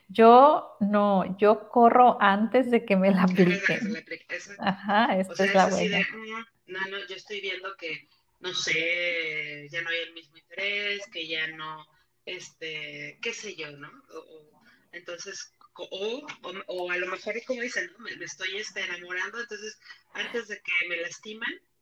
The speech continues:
Speaker 2: yo mejor me voy".
Speaker 1: Me voy,
Speaker 2: Entonces,
Speaker 1: exacto.
Speaker 2: sí, y finalmente, pues, eso genera, eh, pues, esta discapacidad de establecer vínculos profundos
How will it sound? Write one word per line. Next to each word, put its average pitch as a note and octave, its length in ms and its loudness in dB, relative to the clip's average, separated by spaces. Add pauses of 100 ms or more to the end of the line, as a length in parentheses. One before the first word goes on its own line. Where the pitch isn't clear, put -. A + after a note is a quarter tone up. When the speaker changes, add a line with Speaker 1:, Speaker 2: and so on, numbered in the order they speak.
(320)
Speaker 2:
yo F3+ 200 -14
mejor F3+ 380 -16
me G3 180 -12
voy". - 160 -20 (120)
Speaker 1:
Me F#3+ 180 2
voy, F#3+ 160 -10 (220)
Speaker 2:
Entonces, E3 360 -14
Speaker 1:
exacto. - 440 -16 (120)
Speaker 2:
sí, - 300 -18 (420)
y D#3+ 100 -20
finalmente, E3 640 -12
pues, D#3+ 160 -18
eso E3 200 -20
genera, D#3+ 460 -12 (680)
eh, D#3+ 540 -14
pues, E3+ 160 -20
esta F3+ 220 -20
discapacidad F3+ 760 -18
de F#3+ 80 -20
establecer E3 560 -20
vínculos F3+ 440 -20
profundos - 760 -20